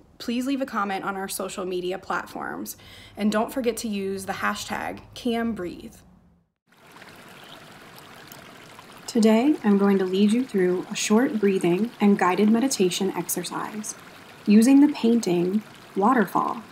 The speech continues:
by John Henry Twachtman. If you'd like to look this up on your own later, you can browse our online collection at cincinnati art museum dot org and entering the accession number, nineteen hundred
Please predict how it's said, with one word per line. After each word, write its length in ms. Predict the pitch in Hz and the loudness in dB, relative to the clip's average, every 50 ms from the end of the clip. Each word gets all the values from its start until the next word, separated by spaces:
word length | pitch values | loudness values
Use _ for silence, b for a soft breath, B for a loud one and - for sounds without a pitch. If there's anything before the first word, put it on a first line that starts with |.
| - - | -10 -4
by 160 | - 180 170 | -2 -2 0
John 380 | 175 180 202 190 196 208 240 262 | 0 0 0 2 2 2 2 2
Henry 420 | 220 202 214 202 202 196 196 196 | 4 4 6 6 6 4 2 0
Twachtman. 640 | 196 - - 185 165 - - - 185 - - - - - - - - - - - - - - - - - - - - - - - - - - - - | 0 2 2 0 0 0 -2 -4 -4 -4 -4 -6 -10 -12 -14 -20 -20 -20 -20 -20 -20 -20 -20 -20 -20 -20 -20 -20 -20 -20 -20 -20 -20 -20 -8 -2 2
If 100 | 226 214 | 2 4
you'd 140 | 240 233 214 | 4 6 6
like 200 | 226 233 254 247 | 6 4 4 4
to 100 | - 311 | 4 4
look 160 | 240 233 226 | 4 4 4
this 180 | - 233 214 - | 2 2 2 2
up 140 | 196 190 - | 2 4 6
on 100 | 202 208 | 8 8
your 180 | 214 226 - | 8 6 6
own 220 | - 190 190 196 185 | 2 2 2 2 4
later, 460 | 175 175 - - 175 170 180 202 226 - - | 4 2 2 0 0 -2 -2 -2 -4 -2 0
you 140 | - 208 208 | 2 4 6
can 120 | 226 214 | 8 8
browse 340 | 202 202 202 208 226 240 226 | 8 8 6 6 4 4 4
our 200 | 202 190 - - | 2 2 0 0
online 460 | - 185 196 214 220 208 202 208 220 | 0 2 4 4 4 4 4 4 4
collection 640 | 214 - 226 190 175 180 - - 190 185 196 208 - - - | 2 2 0 0 0 0 -2 -2 0 2 0 0 -2 -2 -4
at 180 | - - - | -4 -2 -2
cincinnati 600 | - - 226 226 226 - 285 247 226 214 214 220 - | 0 2 4 4 4 4 4 4 6 6 4 4 4
art 220 | - 196 196 - | 2 0 2 2
museum 420 | - 185 185 180 175 170 170 170 180 | 2 2 2 4 4 4 4 4 2
dot 240 | 170 165 160 165 - | 2 0 -2 -2 -2
org 320 | - 170 160 - - - - - - B B B B B - | 0 0 0 -2 -4 -10 -16 -20 -20 B B B B B 0
and 80 | 208 208 - | 0 4 6
entering 400 | 233 262 269 - 233 208 202 202 | 8 8 8 8 6 4 6 6
the 80 | 196 202 | 6 4
accession 420 | 208 208 - 269 254 220 - 190 | 4 4 2 0 0 2 2 2
number, 400 | 170 160 - - - - - - - - - - - - - - | 2 2 0 0 -2 -4 -6 -8 -10 -16 -20 -20 -20 -10 -2 2
nineteen 520 | 208 196 214 226 214 - - 254 254 254 | 6 6 6 6 4 4 2 4 4 4
hundred 540 | 226 208 208 202 190 175 180 185 185 214 254 | 4 4 4 4 4 2 2 0 0 -2 -4